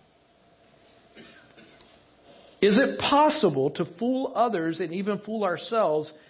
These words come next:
into thinking that because we go to church every week or because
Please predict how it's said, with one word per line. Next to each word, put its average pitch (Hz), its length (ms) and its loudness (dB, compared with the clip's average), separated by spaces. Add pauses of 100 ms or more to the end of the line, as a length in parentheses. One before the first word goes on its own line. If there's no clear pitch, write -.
(140)
into 165 280 -4
thinking 190 560 -6
that 160 420 -6
because 185 300 -2
we 202 80 -6
go 208 100 -2
to 170 80 -6
church 240 300 -8
every 143 220 -6
week 151 300 -6
or 160 60 -6
because 165 420 -2